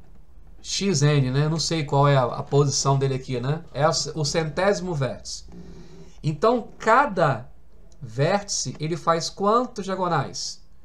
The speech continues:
Esse aqui, por exemplo, ó, ele tem... Vai fazer noventa e sete diagonais. Por que noventa e sete? Porque o vértice A,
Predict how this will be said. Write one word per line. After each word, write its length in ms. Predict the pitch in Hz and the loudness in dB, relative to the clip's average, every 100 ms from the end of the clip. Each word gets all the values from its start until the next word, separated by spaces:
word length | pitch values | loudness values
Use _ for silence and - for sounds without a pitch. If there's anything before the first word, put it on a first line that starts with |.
| - - - - - | -18 -18 -18 -18 -2
Esse 340 | 156 269 - | 2 2 2
aqui, 220 | - - 160 | -2 -4 -4
por 160 | 156 | 0
exemplo, 540 | 139 117 165 233 202 135 | 0 0 -2 -2 -2 -4
ó, 140 | 101 - - - - - - | -4 -14 -18 -18 -18 -18 -10
ele 280 | - 160 196 | -4 -2 -2
tem... 880 | 196 175 175 185 180 170 143 120 120 - - - - | -4 -4 -4 -4 -6 -4 -4 -6 -10 -18 -20 -18 -2
Vai 140 | 151 | -2
fazer 560 | 170 160 131 165 202 156 | 2 0 0 0 0 0
noventa 840 | 160 180 139 117 135 240 302 277 | 0 2 0 -2 -2 -2 -4 -2
e 60 | 240 | 0
sete 500 | - - 175 185 - | 0 0 -2 -4 -6
diagonais. 720 | 175 196 185 143 127 - - - - - - - - | -4 -2 -2 -2 -4 -8 -14 -18 -18 -18 -18 -18 -10
Por 180 | - 294 | -8 -8
que 200 | - 254 | 0 2
noventa 500 | 202 185 147 165 151 | 4 2 0 -4 -4
e 80 | 165 | -4
sete? 640 | - 147 113 - - - - - - - - | -2 -2 -4 -6 -14 -16 -18 -18 -18 -18 -6
Porque 260 | - 208 233 | -2 2 6
o 100 | 233 | 6
vértice 680 | 165 151 151 139 - - - - | 4 2 2 0 -4 -6 -4 6
A, 380 | 156 196 196 | 8 8 4